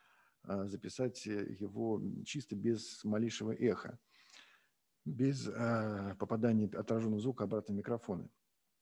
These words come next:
А, и надо сказать, что вот такой опыт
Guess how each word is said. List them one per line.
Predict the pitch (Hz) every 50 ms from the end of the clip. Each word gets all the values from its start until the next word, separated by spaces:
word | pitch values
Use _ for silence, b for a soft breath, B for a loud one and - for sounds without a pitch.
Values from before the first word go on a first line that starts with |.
| _ _ _ _ _ _ _ _ _ _ _ - - - _ _ _ _ -
А, | - 127 123 120 117 117 117 113 110 110 120 - - - - - - _ _ _ _ _ 214 214 208 202 196 - _ _
и | - 135 135 135 135 139
надо | 131 - 135 139 139 135
сказать, | 127 - - 135 143 165 165
что | - - - 135 120 117 120 - - _ _ - - - -
вот | - 135 120 120 117 120
такой | - 120 - - 127 147
опыт | 165 165 139 - -